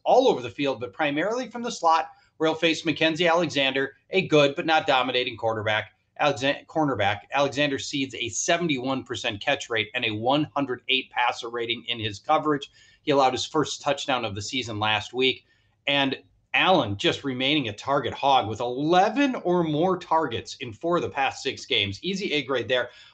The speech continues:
What about Mike Williams, who's way thornier? In the past three games, he's averaging just five targets and thirty-five receiving yards.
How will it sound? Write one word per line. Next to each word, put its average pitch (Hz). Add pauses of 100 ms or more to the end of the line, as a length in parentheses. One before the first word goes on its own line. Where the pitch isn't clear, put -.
What 240
about 302
Mike 240
Williams, 156
who's 143
way 226
thornier? 165 (380)
In 175
the 175
past 240
three 180
games, 185
he's 139
averaging 175
just -
five 208
targets 185
and 135
thirty-five 202
receiving 196
yards. 92